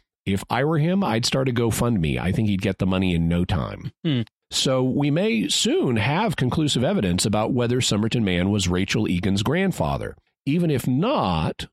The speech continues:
Speaker 1: we'll have his D N A, and that could be used to trace his family of origin through D N A databases. We could then look at those family trees and identify people fo-, born in the right time frame who later went missing.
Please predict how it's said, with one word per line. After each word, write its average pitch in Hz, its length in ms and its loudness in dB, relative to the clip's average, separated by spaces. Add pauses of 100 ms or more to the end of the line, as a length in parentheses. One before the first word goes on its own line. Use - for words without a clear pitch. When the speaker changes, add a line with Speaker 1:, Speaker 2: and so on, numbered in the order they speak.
Speaker 1:
we'll 127 220 0
have 147 320 0
his 151 220 0
D 123 220 0
N 117 100 2
A, 101 500 0
and 113 240 0
that 123 380 -2
could 151 160 -4
be 143 100 0
used 85 440 0
to - 60 -2
trace 101 500 -2
his 113 320 0 (120)
family 104 380 0
of 95 100 0
origin 101 500 0
through 104 260 0
D 95 220 0
N 90 80 0
A 87 140 0
databases. 90 760 -4 (380)
We 113 160 0
could 110 200 -2
then 107 240 0
look 107 340 0
at 160 120 -4
those 120 260 0
family 123 460 0
trees 95 720 -2 (340)
and 110 160 0
identify 110 720 0
people 131 500 -2
fo-, - 320 -4 (180)
born 139 440 0
in 127 100 2
the 117 100 2
right 117 320 0
time 180 400 0
frame 85 440 0
who 117 160 0
later 120 360 0
went 104 240 0
missing. 117 500 -2